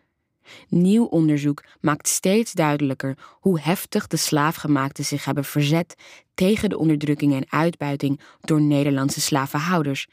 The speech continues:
en opzichters. Al rond zestienhonderd voeren Rotterdamse reders naar Brazilië om suiker te kopen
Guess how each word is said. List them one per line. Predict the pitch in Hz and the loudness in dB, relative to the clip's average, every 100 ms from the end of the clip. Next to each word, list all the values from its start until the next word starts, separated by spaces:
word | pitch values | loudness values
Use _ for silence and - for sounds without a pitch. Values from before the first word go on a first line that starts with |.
| _ - | _ -4
en | 151 | -2
opzichters. | 151 147 - 139 - - - - _ _ _ _ _ _ _ _ _ _ _ _ _ _ _ _ - | -2 -6 -6 -6 -10 -12 -12 -14 _ _ _ _ _ _ _ _ _ _ _ _ _ _ _ _ -2
Al | 208 | 0
rond | 208 202 - | 0 -2 -2
zestienhonderd | - 262 - 277 226 160 160 143 131 - _ _ | 0 0 0 0 2 2 2 2 -2 -12 _ _
voeren | - - 202 196 | -10 0 2 2
Rotterdamse | 180 175 170 170 226 220 190 | 2 0 0 2 2 2 -2
reders | 165 151 151 151 | 0 2 2 0
naar | 156 139 | 0 0
Brazilië | 147 147 151 202 170 147 147 - - | 0 0 2 0 2 0 -2 -12 -2
om | 165 | -2
suiker | - - 196 196 147 | 0 2 2 0 -4
te | - | -6
kopen | - 139 139 143 | -2 -2 -2 -4